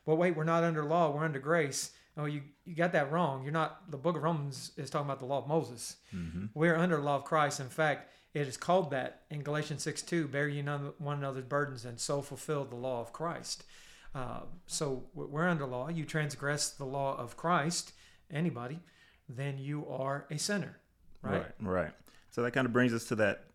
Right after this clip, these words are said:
Speaker 2: that definition of what it is. And so understanding that sin is an action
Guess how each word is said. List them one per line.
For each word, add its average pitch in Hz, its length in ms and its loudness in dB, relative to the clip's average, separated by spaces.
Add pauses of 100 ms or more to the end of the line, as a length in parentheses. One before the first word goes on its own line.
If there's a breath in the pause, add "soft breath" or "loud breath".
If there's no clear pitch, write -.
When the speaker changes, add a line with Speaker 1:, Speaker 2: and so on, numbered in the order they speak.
(160)
Speaker 2:
that 92 160 0
definition 113 500 4
of 90 80 0
what 101 180 2
it 98 80 2
is. 107 220 -2
And 87 160 -2 (760 soft breath)
so 107 200 4
understanding 127 540 4
that 90 120 4
sin 120 300 4
is 92 380 0
an 90 200 -4
action 107 460 -2